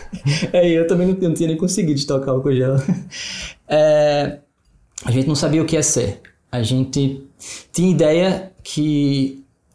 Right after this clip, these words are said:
o nosso curso poderia ajudar as pessoas, né, nesse momento. Porque as pessoas poderiam estar em casa, quem trabalha na rua, que, que não podia estar mais trabalhando na rua, que, que, que, que foi demitido,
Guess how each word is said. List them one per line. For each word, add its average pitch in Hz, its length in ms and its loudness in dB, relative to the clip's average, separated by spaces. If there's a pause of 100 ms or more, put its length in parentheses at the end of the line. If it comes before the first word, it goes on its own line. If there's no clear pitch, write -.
(140)
o 151 80 -2
nosso 165 280 0
curso 190 420 0
poderia 170 480 0
ajudar 165 180 2
as 147 100 -2
pessoas, 117 600 -4 (360)
né, 127 340 -2 (180)
nesse 135 240 0
momento. 143 480 0 (420)
Porque - 180 -4
as - 60 -2
pessoas 147 280 -2
poderiam 151 360 2
estar 175 220 -2
em 160 60 0
casa, 127 420 0
quem 151 220 -4
trabalha 127 340 0
na 120 80 0
rua, 123 320 2
que, 135 280 -2 (300)
que - 100 -6
não 131 120 2
podia 131 220 2
estar 139 120 0
mais 131 120 0
trabalhando 135 300 0
na 135 100 0
rua, 123 360 0
que, 135 160 -8
que, 123 380 -2 (260)
que, 123 160 -2
que 131 120 -2
foi 147 180 0
demitido, 151 640 0